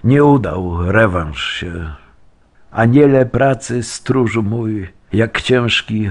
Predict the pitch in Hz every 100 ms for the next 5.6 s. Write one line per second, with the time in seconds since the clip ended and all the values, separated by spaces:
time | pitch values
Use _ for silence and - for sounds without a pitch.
0 | 82 90 117 107 101 - 110 104 87 80
1 | 69 87 80 71 71 78 - _ _ _
2 | _ _ _ _ _ _ _ 90 131 127
3 | - 117 120 123 - - 127 110 127 131
4 | 120 107 104 82 80 113 120 107 113 101
5 | - 117 73 67 69 82